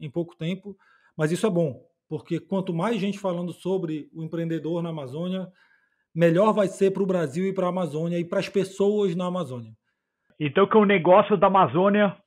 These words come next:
Speaker 2: fomente muito negócios na Amazônia.
Speaker 1: É, é, essa é a ideia.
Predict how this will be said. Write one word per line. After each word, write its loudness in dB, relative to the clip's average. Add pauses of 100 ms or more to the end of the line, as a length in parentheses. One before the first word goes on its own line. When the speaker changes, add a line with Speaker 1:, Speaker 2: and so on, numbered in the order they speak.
(220)
Speaker 2:
fomente 0
muito 2
negócios 2
na 0
Amazônia. -2
Speaker 1:
É, 8
é, 4
essa 6
é 12
a 8
ideia. 8